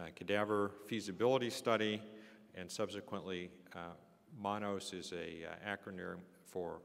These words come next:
microlaparoscopy assisted natural orifice sigmoidectomy, uh, with transvaginal extraction reported by, uh, Lacey in two thousand eight, and then <clears throat> the, uh, T E M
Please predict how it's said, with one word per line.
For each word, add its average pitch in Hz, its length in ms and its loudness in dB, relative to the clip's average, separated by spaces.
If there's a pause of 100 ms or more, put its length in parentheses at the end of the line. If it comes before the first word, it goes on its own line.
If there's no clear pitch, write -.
microlaparoscopy 90 1200 -4
assisted 87 600 -6 (120)
natural 87 460 -6
orifice 101 640 0 (300)
sigmoidectomy, 90 920 -2 (480)
uh, 82 120 -6
with 82 200 -10
transvaginal 107 760 0
extraction 98 640 -4
reported 90 400 -2
by, 87 160 0
uh, 87 80 -4 (260)
Lacey 95 320 -2
in 90 120 -4
two 98 140 -4
thousand 87 480 0
eight, 87 300 -2 (460)
and 90 120 -8
then 92 340 0 (220)
<clears throat> 131 340 4
the, 92 380 4
uh, 82 80 0 (380)
T - 220 -4
E 98 180 -2
M 95 240 -2